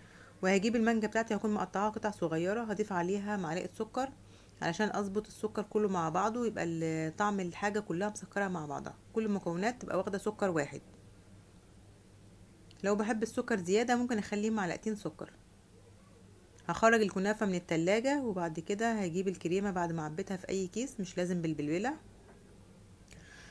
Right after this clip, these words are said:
وهوزع الكريمة على الوش بالتساوي.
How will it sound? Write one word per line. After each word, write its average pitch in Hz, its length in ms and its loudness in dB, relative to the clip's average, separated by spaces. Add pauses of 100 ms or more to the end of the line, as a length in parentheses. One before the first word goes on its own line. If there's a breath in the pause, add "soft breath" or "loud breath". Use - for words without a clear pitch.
(160 loud breath)
وهوزع 214 560 8
الكريمة 208 500 4
على 190 260 4
الوش 202 300 0
بالتساوي. 175 580 -2